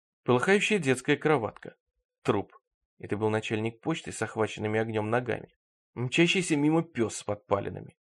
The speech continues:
И, разумеется, кровавая башка на фоне бушующего пожара.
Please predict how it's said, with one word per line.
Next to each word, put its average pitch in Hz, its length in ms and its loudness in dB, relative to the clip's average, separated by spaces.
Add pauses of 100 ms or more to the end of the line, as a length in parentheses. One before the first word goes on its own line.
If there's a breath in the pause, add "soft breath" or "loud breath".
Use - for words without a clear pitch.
(360)
И, 113 100 2
разумеется, 160 540 2
кровавая 139 540 4
башка 120 520 4
на 98 120 0
фоне 101 280 -4
бушующего 101 580 -8
пожара. - 520 -8